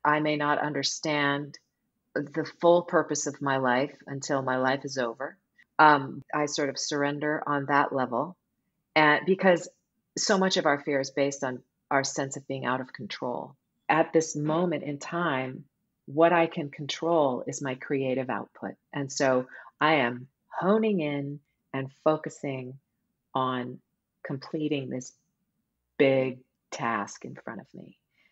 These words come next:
That is how I'm, uh, that's how I'm coping. It is what offers me hope. It is something, it's like being in the creative process. Anything that you create has the possibility of goodness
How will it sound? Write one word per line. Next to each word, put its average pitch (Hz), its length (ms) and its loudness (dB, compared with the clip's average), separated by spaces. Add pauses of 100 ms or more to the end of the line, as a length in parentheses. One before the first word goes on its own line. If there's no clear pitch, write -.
(220)
That 156 300 8
is 151 120 -6
how 127 460 0
I'm, 127 440 -8 (1000)
uh, 120 320 -4 (240)
that's 131 200 -2
how 135 100 -2
I'm 123 220 -4
coping. 190 520 0
It 147 80 0
is 143 160 0
what 135 120 0
offers 131 380 -2
me 127 140 -8
hope. 165 480 -4
It 139 120 -4
is 131 160 -6
something, 127 440 -8
it's 147 240 -6
like 131 240 -2
being 139 220 -8
in 139 60 -8
the 139 60 -10
creative 147 560 -2
process. 107 460 -10
Anything 175 300 -4
that - 140 -10
you 139 120 -6
create 143 720 -4 (600)
has 147 440 2
the 147 80 -8
possibility 143 960 -2
of 135 400 0 (1080)
goodness 151 540 4